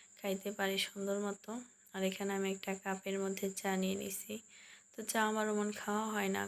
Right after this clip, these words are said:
খুব কম খাওয়া হয়, মাঝে মধ্যে খাওয়া হয় চা, চা এক হিসেবে খাওয়াই হয় না।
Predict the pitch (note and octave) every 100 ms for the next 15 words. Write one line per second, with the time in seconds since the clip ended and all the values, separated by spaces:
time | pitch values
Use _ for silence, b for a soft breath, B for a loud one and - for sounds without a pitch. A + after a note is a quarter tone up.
0 | - A3 - - G#3+ G#3+ A3 - G#3+ G#3
1 | G3+ G3+ G3+ G3 G3+ G3+ G3+ - G3 G3
2 | G3 - - - - - G3+ G3+ G#3 G3+
3 | G3 - G3+ A3+ _ b b b b b
4 | b - G#3 G3+ G3+ - - G3 G3 -
5 | G#3 G#3 G3+ G3 G3 G#3